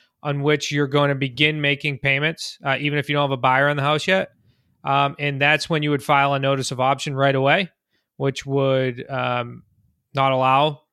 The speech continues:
the seller to, to move on and sell the property 'cause you've clouded the title. Um, but either way, once you have placed your tenant buyer in the property and you started the backside of your process, then you're gonna file a notice of option. That way you cloud the title.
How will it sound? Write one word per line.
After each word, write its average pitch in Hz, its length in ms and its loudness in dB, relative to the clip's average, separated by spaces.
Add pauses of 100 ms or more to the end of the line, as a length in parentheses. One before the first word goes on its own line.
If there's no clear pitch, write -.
(420)
the 139 340 4
seller 160 380 2
to, 156 320 2
to 147 140 -4
move 143 200 0
on 147 160 4
and 143 100 -2
sell 151 140 2
the 139 60 0
property 151 360 2
'cause 135 140 -8
you've 131 100 -8
clouded 143 260 2
the 139 60 -2
title. 156 360 2 (520)
Um, 135 380 -2
but 143 160 0
either 180 240 2
way, 170 240 6
once 160 400 0
you 170 120 0
have 147 440 2
placed 165 440 0
your 143 220 -2
tenant 147 320 -2
buyer 147 260 4
in 147 100 0
the 139 60 -4
property 156 540 2 (320)
and 135 100 -8
you 139 80 -2
started 151 380 2
the 139 60 -2
backside 147 540 2
of 139 120 -4
your 139 100 0
process, 143 600 -2 (340)
then 139 100 -6
you're 143 120 0
gonna 139 140 2
file 139 260 4
a 135 40 -2
notice 139 260 2
of 131 100 -2
option. 131 320 2
That 127 160 -2
way 131 100 -2
you 123 120 -4
cloud 117 240 -2
the 110 80 -14
title. 113 400 -6